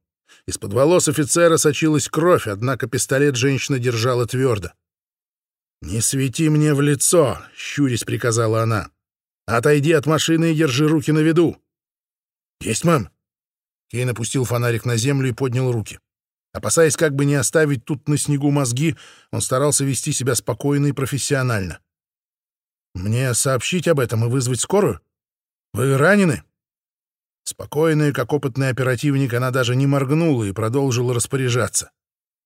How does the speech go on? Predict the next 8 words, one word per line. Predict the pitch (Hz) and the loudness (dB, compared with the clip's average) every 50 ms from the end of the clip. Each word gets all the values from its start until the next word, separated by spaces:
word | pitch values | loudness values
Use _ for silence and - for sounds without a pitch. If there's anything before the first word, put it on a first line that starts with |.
| _ _ _ _ _ | _ _ _ _ _
«Нет, | 95 107 135 165 156 123 - - - - _ _ _ _ _ _ _ | -4 -2 0 2 2 0 0 -4 -10 -20 _ _ _ _ _ _ _
медицинская | - 107 117 120 - 147 147 147 - - 147 127 | -10 -8 -6 -2 0 0 0 0 0 0 0 2
помощь | 143 147 139 131 - - | 2 2 2 0 0 0
не | 139 | 0
нужна. | 139 139 127 120 127 117 95 - - _ _ _ _ _ _ _ _ _ _ _ _ - | 0 0 0 0 0 -2 -2 -6 -8 _ _ _ _ _ _ _ _ _ _ _ _ -10
Это | - - 113 | -8 -6 0
просто | 123 147 165 143 - 165 | 2 4 4 4 4 2
царапина. | 143 - 170 170 165 156 117 127 110 95 - - | 2 4 6 6 6 4 4 2 -2 -6 -6 -10